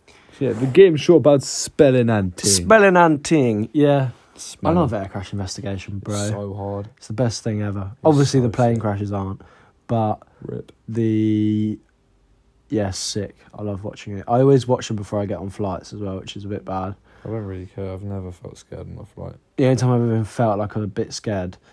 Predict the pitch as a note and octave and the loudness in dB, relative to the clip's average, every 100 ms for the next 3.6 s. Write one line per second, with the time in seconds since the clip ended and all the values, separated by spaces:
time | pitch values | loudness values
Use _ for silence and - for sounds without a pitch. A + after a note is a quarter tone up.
0 | _ _ - - G2 F#2 F#2+ - - _ | _ _ -10 -4 -4 -4 -6 -10 -14 _
1 | - G2 F#2+ G2 F#2+ - _ _ - A2 | 0 2 0 -2 -4 -8 _ _ -10 -2
2 | G#2+ G2+ G2 G2 A#2 G#2+ G#2 G#2 A#2 G#2 | 0 0 -4 -6 -4 -2 -4 -6 -4 -2
3 | G2+ G2+ G#2 G#2 A2 G#2 | 0 0 0 0 -4 -6